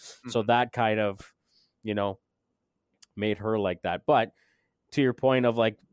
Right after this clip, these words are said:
Speaker 1: these people being in the real world, there's always, like, you're, you, you kinda have a person in your, again, like we said, an acquaintance or a friend, someone in your friend group that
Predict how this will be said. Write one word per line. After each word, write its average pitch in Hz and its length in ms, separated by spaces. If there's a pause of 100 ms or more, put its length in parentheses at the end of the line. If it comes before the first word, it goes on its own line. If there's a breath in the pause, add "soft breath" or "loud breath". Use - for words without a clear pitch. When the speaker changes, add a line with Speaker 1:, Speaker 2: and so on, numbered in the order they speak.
Speaker 1:
these 131 240
people 131 360
being 117 260
in 113 80
the 107 100
real 110 200
world, 104 260
there's 113 180
always, 127 380
like, 101 480 (640)
you're, 170 320
you, 156 240
you 156 120
kinda 180 220
have 135 180
a 123 120
person 117 500
in 113 160
your, 110 400
again, 113 340
like 110 160
we 123 60
said, 110 160
an 101 80
acquaintance 131 640
or 113 180
a 104 40
friend, 117 320
someone 117 240
in 139 140
your 127 140
friend 104 280
group 107 220 (480 soft breath)
that 120 260